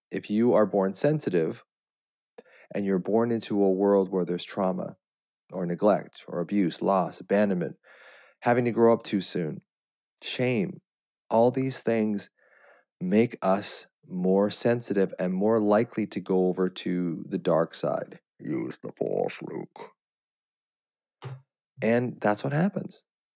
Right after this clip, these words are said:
I think those sensitive ones among us, when they're born sensitive, now we actually see them a lot more clearly because they're born autistic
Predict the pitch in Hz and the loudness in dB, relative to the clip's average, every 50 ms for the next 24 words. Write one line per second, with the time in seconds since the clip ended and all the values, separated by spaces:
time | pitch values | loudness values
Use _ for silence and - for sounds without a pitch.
0 | _ _ _ - 95 101 - - 117 110 101 - - 104 104 101 98 - - - | _ _ _ -4 -4 -4 0 0 0 0 0 0 2 4 4 4 2 2 2 2
1 | 117 117 123 - - 123 131 123 107 104 101 98 98 98 95 104 98 95 95 87 | 2 2 2 -2 -2 0 0 0 2 4 4 4 4 4 2 0 0 2 2 2
2 | 85 85 92 139 139 131 - - 98 92 90 87 - - 98 95 90 85 92 95 | 2 2 0 -2 -2 -4 -6 -6 -4 -2 -2 -2 -2 0 0 0 2 2 2 2
3 | 95 98 101 - - 92 82 85 - 92 104 110 113 127 131 139 147 151 143 147 | 4 2 0 -2 -2 -4 -4 -4 -2 -2 -2 0 2 4 6 8 8 8 8 8
4 | 143 143 139 135 - - 123 117 - - - 143 147 151 135 120 110 101 98 98 | 8 8 6 4 2 -2 -2 -2 -2 0 2 4 4 6 4 4 4 4 6 6
5 | 95 92 - 92 98 95 92 - - - 180 185 175 143 110 101 101 95 104 95 | 4 4 4 2 2 2 2 0 4 6 8 10 10 8 8 6 6 4 2 0
6 | - 104 92 90 - - 98 95 92 92 85 90 - - 90 87 87 90 98 107 | 2 0 0 0 2 4 4 6 6 4 2 -2 -4 0 2 4 4 4 4 4
7 | - 180 190 180 - - - - - - | 4 2 2 2 2 0 -2 -2 -4 -12